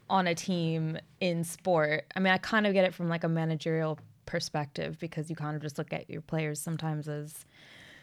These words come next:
game pieces, um, and not humans. But when it's your teammates, I just don't, I never understood why, you know, your success depends on the other. And I just don't understand how you play with someone for so long and can hold such problematic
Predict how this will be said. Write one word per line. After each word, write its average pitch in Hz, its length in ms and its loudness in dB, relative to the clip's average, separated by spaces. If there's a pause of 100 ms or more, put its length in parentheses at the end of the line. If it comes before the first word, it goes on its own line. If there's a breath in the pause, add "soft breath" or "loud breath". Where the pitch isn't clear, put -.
(360 loud breath)
game 214 260 10
pieces, 185 600 4 (120)
um, 185 680 8
and 190 100 6
not 190 200 8
humans. 180 500 6
But 190 200 4
when 214 140 6
it's 214 180 0
your 202 80 4
teammates, 185 580 4
I 165 100 2
just 185 180 2
don't, 214 220 4
I 190 80 8
never 220 340 6
understood 190 600 4
why, 170 560 8 (460)
you 196 120 6
know, 180 100 8
your 208 480 8
success - 720 2
depends 175 640 2
on 170 520 4 (200)
the 180 240 6
other. 220 480 6 (480 soft breath)
And 196 100 10
I 202 60 10
just 208 160 4
don't 233 120 6
understand 202 380 2
how 180 80 0
you 175 260 2 (280)
play 202 240 8
with 185 160 6
someone 170 240 4
for 170 100 -2
so 175 320 10
long 175 520 2
and 165 180 0
can 165 100 -2
hold 165 340 2
such 170 280 -2
problematic 170 640 4